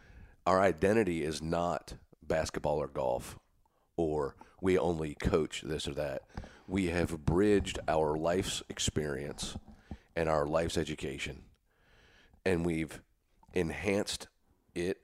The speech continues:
and grown with it to then expand our reach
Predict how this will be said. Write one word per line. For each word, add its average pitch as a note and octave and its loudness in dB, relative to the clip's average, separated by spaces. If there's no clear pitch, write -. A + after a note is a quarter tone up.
and E2 -6
grown F2+ 2
with D2+ -6
it D2+ -8
to G#2+ 2
then F2+ 2
expand F#2 0
our E2 2
reach D#2+ -6